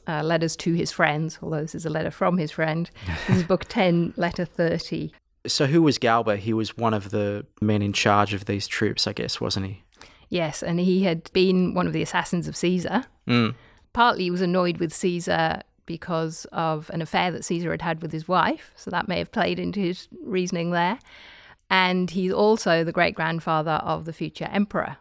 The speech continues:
Speaker 1: Galba.
Speaker 2: Okay.
Speaker 1: He had exactly the same name.
Speaker 2: Ah, right. That, that's a tip-off, <laughs> generally.
Speaker 1: <laughs> Yeah. Very limited naming in, in Rome, so not always, but yeah.
Speaker 2: So what did this letter say then?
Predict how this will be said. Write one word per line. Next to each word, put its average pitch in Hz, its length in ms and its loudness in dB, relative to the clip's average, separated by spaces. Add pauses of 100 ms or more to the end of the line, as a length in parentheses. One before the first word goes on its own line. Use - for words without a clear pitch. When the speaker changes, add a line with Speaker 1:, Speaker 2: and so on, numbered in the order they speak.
(340)
Speaker 1:
Galba. - 360 -6 (480)
Speaker 2:
Okay. 123 240 -4
Speaker 1:
He 143 80 0
had 123 80 -2
exactly - 400 -8
the 156 100 -12
same 156 300 -8
name. 160 320 -4 (180)
Speaker 2:
Ah, 107 340 0
right. 107 260 -2 (260)
That, 117 160 -6
that's 143 200 4
a - 40 2
tip-off, - 480 -6 (320)
<laughs> 247 300 6
generally. 147 540 2
Speaker 1:
<laughs> 359 540 0 (840)
Yeah. - 300 -2 (280)
Very 254 200 6
limited 196 360 4
naming 170 540 0
in, 165 260 2
in 175 280 0
Rome, 170 300 2
so 160 340 0
not 202 220 0
always, 165 420 0
but - 200 -6
yeah. - 160 -6 (200)
Speaker 2:
So - 160 0
what 123 80 8
did 120 80 2
this 117 160 0
letter 110 180 2
say 107 280 2
then? 107 260 -6